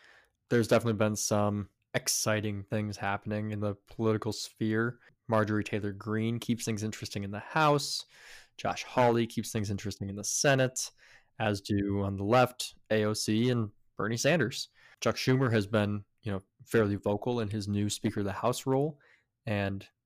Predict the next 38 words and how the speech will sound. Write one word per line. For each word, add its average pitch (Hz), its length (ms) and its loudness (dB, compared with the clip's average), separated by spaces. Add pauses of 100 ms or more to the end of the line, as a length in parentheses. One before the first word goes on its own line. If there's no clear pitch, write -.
(100)
that's 110 220 2
been 110 420 2 (260)
bringing 117 280 2
a 104 60 2
little 107 260 4
bit 104 260 0
more 104 460 2
energy 113 420 0
than 123 140 0
Mitch 101 220 -2
McConnell 107 560 0 (520)
has 120 400 2
generally, 143 460 2 (160)
but 101 240 2
I 104 140 4
think 110 120 -2
that's 101 180 -4
more 104 260 0 (160)
their 104 160 0
personality 104 640 0
types 98 260 -2
showing 101 320 -2
differently 104 400 -2
in 101 100 -2
their, 101 260 -4 (260)
did - 400 -8
I - 20 2
say - 160 0
Speaker - 300 0
of 135 60 2
the 113 60 2
House? 107 380 0 (640)
I 190 60 0
said 143 160 2
Speaker 107 200 2
of 101 60 2
the 98 80 2
House. 101 280 0